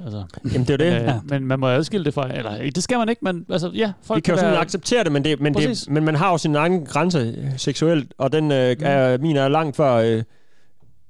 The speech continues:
Speaker 2: øh, kakerlakker op i, øh, åbninger,
Speaker 1: Ja.
Speaker 2: og så reagerer man jo bare med... Øh, en eller anden form for
Speaker 3: Ja.
Speaker 2: defense, eller hvad skal man sige, fordi jeg har sk-, det, hvis bare jeg ser en kakerlak på gulvet, så synes jeg, det er jo, det vil være sådan, "Åh,
Speaker 1: Ja.
Speaker 2: fuck, jeg skal
Speaker 1: Ja,
Speaker 2: lige
Speaker 1: ja.
Speaker 2: udenfor," eller,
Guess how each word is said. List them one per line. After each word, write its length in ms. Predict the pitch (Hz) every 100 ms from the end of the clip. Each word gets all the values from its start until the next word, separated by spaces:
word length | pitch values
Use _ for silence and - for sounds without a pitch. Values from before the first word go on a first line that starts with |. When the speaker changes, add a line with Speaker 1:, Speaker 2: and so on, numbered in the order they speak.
| - -
Speaker 2:
øh, 280 | 117 107 104
kakerlakker 540 | 123 123 135 143 127
op 200 | 120 127
i, 100 | 123
øh, 160 | 113 110 - -
åbninger, 520 | 117 143 147 117 104 120 -
Speaker 1:
Ja. 100 | 180
Speaker 2:
og 180 | 175 120
så 340 | 151 143 123
reagerer 460 | 113 123 104 139 123
man 160 | 107 107
jo 80 |
bare 180 | 110 117
med... 260 | 120 113 104
Øh, 100 | 107 - - - - - - -
en 560 | - - - - - -
eller 140 | 131
anden 120 | 123
form 220 | 117 131 120
for 80 |
Speaker 3:
Ja. 40 | 127
Speaker 2:
defense, 420 | 127 139 151 -
eller 120 | 107
hvad 120 | 113
skal 140 | 117 131
man 100 | 113
sige, 180 | 127 123
fordi 220 | 120 117
jeg 80 | 123
har 60 |
sk-, 220 | 123 - -
det, 500 | 110 104 92 92 90 -
hvis 220 | 92 131 117
bare 100 | 127
jeg 100 | 139
ser 80 | 170
en 60 |
kakerlak 360 | 135 127 123 151
på 80 | 131
gulvet, 300 | 156 175 110
så 60 |
synes 140 | 123 120
jeg, 80 | 117
det 40 |
er 20 |
jo, 40 | 110
det 120 | 117
vil 100 | 117
være 120 | 113
sådan, 140 | 110 101 -
"Åh, 40 |
Speaker 1:
Ja. 160 | 160 160
Speaker 2:
fuck, 160 | 160 220 123
jeg 120 | 127
skal 100 | 165
Speaker 1:
Ja, 60 |
Speaker 2:
lige 100 | 131
Speaker 1:
ja. 60 | 143
Speaker 2:
udenfor," 280 | 180 160 127
eller, 280 | 113 110